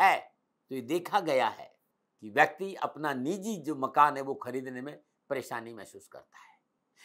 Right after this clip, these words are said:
या जमीन जायदाद में पैसे लगाएगा तो उतना लाभ नहीं मिलेगा जितना मिलना चाहिए। लेकिन ध्यान रखिएगा, चौथा घर का मालिक बारहवें घर में बैठा है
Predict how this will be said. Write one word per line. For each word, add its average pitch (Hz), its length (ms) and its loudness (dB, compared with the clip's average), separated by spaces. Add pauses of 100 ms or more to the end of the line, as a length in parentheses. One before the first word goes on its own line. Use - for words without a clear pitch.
या 269 200 12
जमीन 240 380 8
जायदाद 254 440 12
में 247 120 2
पैसे 226 300 4
लगाएगा 180 560 6 (440)
तो - 40 -4
उतना 262 500 8
लाभ 226 320 12
नहीं 214 180 0
मिलेगा 175 460 2 (160)
जितना 135 340 -6
मिलना 107 320 -8
चाहिए। - 260 -20 (760)
लेकिन 170 280 -4
ध्यान 220 260 4
रखिएगा, 190 320 2
चौथा 214 460 6
घर 247 240 6 (840)
का 190 140 12
मालिक 214 400 8
बारहवें 269 440 12
घर 226 220 10
में 226 140 4
बैठा 151 220 8
है 123 100 2